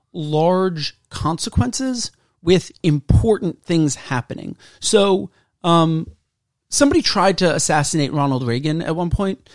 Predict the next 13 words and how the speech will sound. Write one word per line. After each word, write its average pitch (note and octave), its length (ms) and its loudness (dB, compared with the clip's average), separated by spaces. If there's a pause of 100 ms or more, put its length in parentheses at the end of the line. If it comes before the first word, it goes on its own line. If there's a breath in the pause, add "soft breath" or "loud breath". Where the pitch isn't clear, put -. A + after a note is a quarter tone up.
(200 soft breath)
Um, C#3 440 0 (500)
have F3+ 140 -2
you G#3+ 80 2
ever A3+ 160 2
heard G#3 200 -2
any F#3+ 300 -2
conspiracy F3 560 -4
theories E3 340 -4
about D3+ 180 -2
the D3 80 -4
attempted D3+ 340 -6
assassination D3 760 -6
of, C3 300 -8